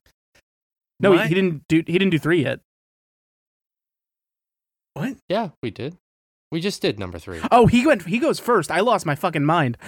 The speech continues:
Speaker 2: Yeah.
Speaker 1: For some reason, I thought,
Speaker 2: <laughs>
Speaker 1: like, I thought, no, here's the thing about, that threw me off, Shay, was, like, before I, like, was really done rapping, and you obviously brought it up because you had the same one,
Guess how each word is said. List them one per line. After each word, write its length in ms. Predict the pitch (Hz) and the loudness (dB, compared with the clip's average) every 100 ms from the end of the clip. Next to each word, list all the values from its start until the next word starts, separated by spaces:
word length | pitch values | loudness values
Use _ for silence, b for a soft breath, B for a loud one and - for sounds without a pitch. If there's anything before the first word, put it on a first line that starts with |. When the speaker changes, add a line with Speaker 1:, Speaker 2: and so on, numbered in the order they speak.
| B | B
Speaker 2:
Yeah. 160 | 190 202 | -4 0
Speaker 1:
For 120 | 185 | 2
some 200 | 262 277 | 2 2
reason, 320 | 254 226 214 208 | 2 2 0 2
I 140 | 185 | 0
thought, 300 | - 208 - | 4 4 2
Speaker 2:
<laughs> 120 | 165 160 | 0 0
Speaker 1:
like, 200 | 180 175 | 0 2
I 160 | 175 196 | 0 0
thought, 400 | 226 220 226 - _ _ | 2 4 2 -2 _ _
no, 220 | 185 190 | 2 4
here's 220 | 170 196 196 | 4 2 2
the 80 | |
thing 240 | 180 180 180 | 0 0 2
about, 240 | 165 156 | 0 -2
that 140 | 156 151 | -4 -2
threw 120 | 156 | 0
me 140 | 143 | 2
off, 200 | 131 147 | 2 0
Shay, 300 | - 180 185 B B B - | 0 0 -2 B B B -2
was, 200 | 156 156 | 0 2
like, 160 | 156 | 0
before 340 | 156 156 170 175 | 0 0 4 4
I, 120 | 175 | 4
like, 220 | 160 151 156 - | 4 2 -4 -10
was 240 | 160 147 | -4 -2
really 260 | 139 151 147 | 0 0 0
done 260 | 143 143 160 | 2 2 2
rapping, 440 | 160 170 190 175 | 2 2 0 0
and 200 | 135 139 | 0 -2
you 220 | 151 147 | -2 2
obviously 300 | 139 139 143 | 2 0 -2
brought 240 | 131 139 135 | 2 2 4
it 40 | |
up 140 | 139 | 2
because 240 | 143 139 131 | 0 -2 2
you 80 | 135 | 0
had 120 | 127 | 0
the 60 | |
same 360 | 123 131 135 147 | -2 0 2 2
one, 260 | 156 165 | 2 0